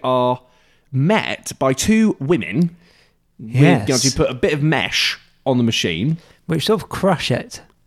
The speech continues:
Speaker 1: Yeah, even though it doesn't really crush it.
Speaker 2: I think
Speaker 1: Sort
Speaker 2: they
Speaker 1: of just
Speaker 2: s-
Speaker 1: turns it off.
Speaker 2: They say it's covered in,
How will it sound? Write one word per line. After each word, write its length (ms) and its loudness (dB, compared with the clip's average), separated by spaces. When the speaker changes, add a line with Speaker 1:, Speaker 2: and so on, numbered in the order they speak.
Speaker 1:
Yeah, 340 2
even 160 4
though 60 4
it 60 0
doesn't 200 0
really 140 -2
crush 340 -4
it. 260 -10
Speaker 2:
I 80 -2
think 280 -2
Speaker 1:
Sort 100 -20
Speaker 2:
they 120 2
Speaker 1:
of 60 2
just 160 0
Speaker 2:
s- 100 2
Speaker 1:
turns 140 0
it 60 0
off. 520 -4
Speaker 2:
They 140 0
say 220 2
it's 100 -4
covered 300 -4
in, 180 -4